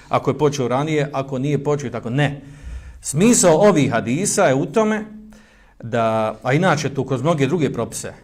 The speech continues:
da Allah, Allah Žešanuhu, e, traži od nas, i to je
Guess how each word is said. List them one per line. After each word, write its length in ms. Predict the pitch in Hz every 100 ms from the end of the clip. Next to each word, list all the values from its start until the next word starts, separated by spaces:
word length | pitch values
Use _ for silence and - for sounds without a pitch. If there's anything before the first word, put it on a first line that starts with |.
| -
da 240 | - 117 113
Allah, 320 | 151 180 147 -
Allah 240 | 151 165 131
Žešanuhu, 600 | 127 131 151 190 185 180
e, 560 | - - 127 110 104
traži 520 | 101 151 175 139 135 123
od 180 | 135 165
nas, 240 | 160 127
i 40 |
to 100 | -
je 80 | 127